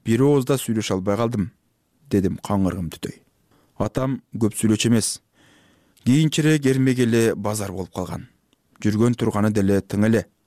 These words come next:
Анан эмне болуп кетти, билбейм. Эми каарлыкта. Акылы тунук бойдон кетти. «Сексен тогузда», деп жерге бердик. Айтпадымбы? Ата, көп деле чечилип сүйлөшчү эмес.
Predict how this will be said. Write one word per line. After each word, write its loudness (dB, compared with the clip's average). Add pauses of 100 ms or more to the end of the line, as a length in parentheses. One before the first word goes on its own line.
(440)
Анан 2 (160)
эмне 4
болуп 0
кетти, 2 (560)
билбейм. 0 (800)
Эми 4 (640)
каарлыкта. -4 (720)
Акылы 0 (340)
тунук 2
бойдон 0
кетти. -16 (400)
«Сексен 0
тогузда», 0
деп 0 (480)
жерге -2
бердик. -12 (420)
Айтпадымбы? -4 (480)
Ата, -6 (360)
көп -2
деле 2
чечилип -2
сүйлөшчү -2
эмес. 0